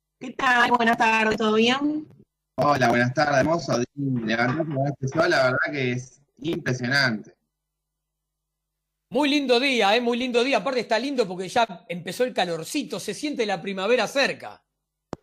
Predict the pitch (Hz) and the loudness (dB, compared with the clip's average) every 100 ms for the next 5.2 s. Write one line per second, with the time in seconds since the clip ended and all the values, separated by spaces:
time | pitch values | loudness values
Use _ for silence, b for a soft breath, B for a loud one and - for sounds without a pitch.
0 | _ _ _ - 247 240 180 170 170 202 | _ _ _ -12 -8 -4 -2 -2 2 2
1 | 196 165 160 170 196 170 170 175 202 202 | 4 0 -2 2 2 2 -2 0 2 2
2 | 220 220 214 190 220 226 226 226 214 165 | 2 2 4 2 2 0 2 0 0 -4
3 | 165 208 214 - 185 180 170 175 175 - | -2 0 2 2 0 -4 -4 -6 -8 -10
4 | 185 160 156 147 147 180 220 220 220 214 | -10 -8 -6 -6 -2 2 4 2 0 2
5 | 220 | 2